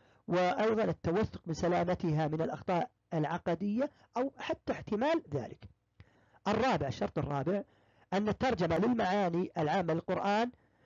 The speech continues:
لا المعاني الخاصة، فهي المعاني العامة لا الخاصة، لأن المعاني الخاصة دقيقة وهي مشتملة على أنواع من الإعجاز لا يمكن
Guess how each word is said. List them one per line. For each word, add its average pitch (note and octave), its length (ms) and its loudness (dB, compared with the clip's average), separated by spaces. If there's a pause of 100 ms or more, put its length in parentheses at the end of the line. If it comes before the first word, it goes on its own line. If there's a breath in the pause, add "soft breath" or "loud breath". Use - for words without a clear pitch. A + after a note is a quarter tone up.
(400 soft breath)
لا C#4 540 2 (560)
المعاني A3 580 2
الخاصة، - 540 -2 (760)
فهي D#3 200 2
المعاني E3+ 400 2
العامة F3 420 0
لا D#3 180 2
الخاصة، - 440 -4 (240)
لأن B3 240 2
المعاني B3 540 2
الخاصة B3 340 0
دقيقة D4 500 0 (420 soft breath)
وهي G#3+ 320 4
مشتملة G#3+ 520 2
على D#3+ 220 0
أنواع F#3 400 0
من D#3+ 140 -2
الإعجاز D#3 520 0
لا F#4+ 100 4
يمكن A3 500 2